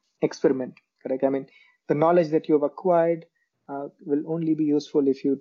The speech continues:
try and, and, and, and put them into use. So for, for longest period of time, I used to do this, um, like, every weekend, I used to take one problem and then try to solve. Like, for example, if tomorrow,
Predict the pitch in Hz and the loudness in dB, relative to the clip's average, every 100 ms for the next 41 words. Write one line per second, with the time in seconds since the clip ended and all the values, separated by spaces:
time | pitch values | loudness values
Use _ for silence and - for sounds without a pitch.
0 | - 156 147 147 143 131 - 135 131 - | 2 4 6 4 2 -8 -12 -10 -10 -14
1 | - 135 131 123 - 135 - 160 143 139 | -14 -12 -12 -14 -10 -8 0 0 2 0
2 | 135 135 127 123 120 - - 139 139 - | 0 -4 2 2 0 -2 4 4 4 -2
3 | _ _ _ _ _ _ - 175 170 _ | _ _ _ _ _ _ 0 0 0 _
4 | - 175 208 233 - 190 180 185 165 160 | 2 4 6 4 4 2 2 0 0 -2
5 | 156 165 151 147 147 139 _ - 135 135 | -2 -4 -4 -2 -2 -4 _ -10 -8 -8
6 | 139 - _ 156 139 _ - 156 165 147 | -12 -20 _ -10 -10 _ 0 4 6 6
7 | 156 151 156 143 143 - 143 139 135 - | 4 4 2 4 2 0 -2 -2 -4 -20
8 | _ _ _ _ 139 143 139 - 147 135 | _ _ _ _ 0 0 0 0 2 2
9 | 127 113 _ _ _ 143 135 135 143 139 | 0 -4 _ _ _ -8 -6 -2 -2 0
10 | 139 135 135 131 131 131 151 139 151 143 | 0 2 2 2 2 2 0 2 2 2
11 | 143 135 _ _ - 151 - 175 151 156 | 0 0 _ _ -2 -2 0 0 2 4
12 | 151 151 147 | 6 6 4